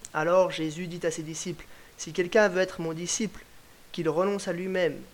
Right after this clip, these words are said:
qu'il se charge de sa croix et qu'il me suive. En effet, celui qui voudra sauver sa vie la perdra, mais celui qui la perdra à cause de moi la retrouvera.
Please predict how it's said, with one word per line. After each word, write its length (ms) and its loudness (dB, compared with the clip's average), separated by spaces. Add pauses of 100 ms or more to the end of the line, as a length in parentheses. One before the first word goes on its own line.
(100)
qu'il 160 -8
se 140 -6
charge 340 2
de 60 -2
sa 180 -4
croix 420 2
et 100 -4
qu'il 160 -8
me 120 -6
suive. 380 -8 (640)
En 100 -6
effet, 340 0
celui 200 -4
qui 200 -2
voudra 440 2
sauver 240 2
sa 240 2
vie 260 -4
la 140 2
perdra, 500 0 (420)
mais 120 -2
celui 340 -2
qui 100 -6
la 120 2
perdra 480 6
à 60 4
cause 200 0
de 80 -4
moi 240 4
la 140 4
retrouvera. 600 -6